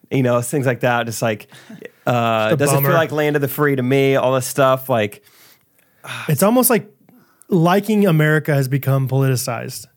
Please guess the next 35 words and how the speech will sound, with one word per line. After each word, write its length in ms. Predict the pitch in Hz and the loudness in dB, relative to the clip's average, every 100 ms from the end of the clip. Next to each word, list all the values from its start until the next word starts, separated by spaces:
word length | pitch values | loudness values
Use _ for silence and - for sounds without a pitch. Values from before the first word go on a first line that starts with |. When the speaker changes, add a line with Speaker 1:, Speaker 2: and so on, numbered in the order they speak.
| _ _ _ _ | _ _ _ _
Speaker 1:
yeah. 400 | 117 113 120 107 - - | 0 0 0 -4 -12 -6
Speaker 2:
It's 140 | 139 | -2
like 340 | 160 135 - - | 0 -2 -6 -18
Speaker 1:
Having 300 | - 143 139 | -6 -4 -2
too 120 | 127 | 0
much 180 | 156 135 | 0 0
patriotism 760 | - 127 120 110 107 104 95 90 - | -2 -2 -2 -4 -2 -2 -4 -8 -8
is 140 | 110 | -4
almost 300 | 107 104 - | -4 -6 -6
like, 280 | 104 90 - | -6 -6 -8
Speaker 2:
It's 140 | - 185 | -2 2
like 100 | 254 | 2
al-, 140 | 262 | 2
Speaker 1:
hey. 60 | 208 | 2
Speaker 2:
almost 320 | 247 294 262 | 2 2 2
like 140 | 214 | 2
if 60 | 170 | 0
you 60 | |
put 120 | 151 202 | 2 2
out 80 | 180 | 4
the 60 | |
American 340 | 175 170 170 156 | 2 2 2 0
flag, 300 | 160 170 151 | 0 0 0
it's 140 | 127 | -2
like, 140 | 135 127 | -2 2
"Well, 200 | 175 156 | 2 2
we 120 | 160 | 2
know 140 | 165 | 2
who 60 | 160 | 4
you 160 | 170 | 4
voted 260 | 165 147 131 | 2 0 0
for." 180 | 135 131 | -4 -2
And 80 | 147 | 0
it's 100 | 151 | 0
like, 240 | 151 139 | 0 -4